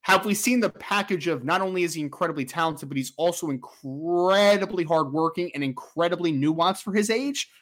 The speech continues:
That's what makes him special, in my opinion. That's what it is. It's not, some guys are one-trick ponies, right? You know what they're good at, and that's all they're good at.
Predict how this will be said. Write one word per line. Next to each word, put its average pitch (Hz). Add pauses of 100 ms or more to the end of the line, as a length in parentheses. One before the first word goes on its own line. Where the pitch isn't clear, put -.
(280)
That's 311
what 226
makes 165
him 117
special, 120
in 101
my 95
opinion. 85
That's 180
what 165
it 117
is. -
It's -
not, 190 (840)
some 233
guys 220
are 170
one-trick 185
ponies, 95
right? 151
You 156
know 170
what 190
they're 151
good 196
at, 220
and 147
that's 131
all 180
they're 170
good 127
at. 95